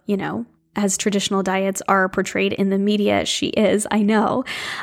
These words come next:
Um, she just approached it differently, from a different place, from this place of joy and gratitude. And I appreciated that so much. And it felt so warm and loving and free.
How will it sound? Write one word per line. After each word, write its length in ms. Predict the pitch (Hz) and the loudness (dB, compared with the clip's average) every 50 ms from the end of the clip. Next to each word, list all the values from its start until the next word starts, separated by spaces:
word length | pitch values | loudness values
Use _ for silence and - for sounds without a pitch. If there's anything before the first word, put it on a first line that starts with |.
| - | 0
Um, 500 | - 220 214 208 202 202 202 202 202 196 - | 2 4 4 4 4 4 2 2 0 0 -2
she 240 | - 214 - - 254 | -2 -2 0 0 2
just 220 | 233 269 254 - 269 | 2 2 2 2 0
approached 400 | 233 - - 214 214 - - - | -2 -2 -2 -2 0 0 -2 -2
it 80 | - | -2
differently, 500 | - - 202 - 226 - - 214 208 190 | -2 -2 -4 -2 -4 -2 0 2 2 2
from 200 | 185 - 226 220 | 0 0 2 2
a 60 | 214 | 2
different 300 | 208 - 202 - 175 - | 4 2 0 0 -2 -4
place, 280 | - - 190 190 190 - | -2 0 0 0 0 0
from 160 | - 220 208 | 0 2 2
this 120 | 208 202 196 | 2 2 0
place 280 | - 202 214 208 - | 0 0 0 0 2
of 100 | 208 190 | 0 0
joy 500 | 196 - 208 196 190 196 196 202 208 214 - | 0 0 2 2 2 2 2 2 0 0 0
and 160 | - 214 208 196 | 0 0 0 0
gratitude. 680 | - 190 190 190 190 190 - - 208 196 196 196 202 - | 0 0 2 2 0 0 0 2 2 4 4 2 2 0
And 220 | - 202 202 196 - | -2 -2 -2 -2 -2
I 100 | - 208 | 0 2
appreciated 560 | 208 202 - - 220 208 - - 196 196 190 | 0 0 2 0 0 0 0 0 0 0 -2
that 200 | - - - - | -2 -4 -4 -4
so 180 | 151 151 - 196 | -4 -2 -2 0
much. 300 | 196 196 190 196 190 - | 0 0 0 0 0 0
And 60 | 202 | -2
it 100 | 202 208 | -2 -2
felt 180 | - 220 214 - | -4 -8 -10 -6
so 200 | - - 208 208 | -2 0 0 0
warm 600 | 202 202 190 202 208 214 208 208 208 208 208 196 - | 0 0 0 0 0 2 4 4 4 2 2 0 -2
and 220 | - 214 202 202 196 | -2 -2 -2 0 2
loving 480 | 202 208 214 208 220 214 208 202 202 | 2 2 4 4 4 2 2 2 0
and 180 | - 208 208 190 | 0 0 0 -2
free. 760 | - - - - - 214 220 233 233 226 214 202 208 214 214 | -4 -8 -16 -10 -4 0 2 2 4 4 2 0 0 -2 -4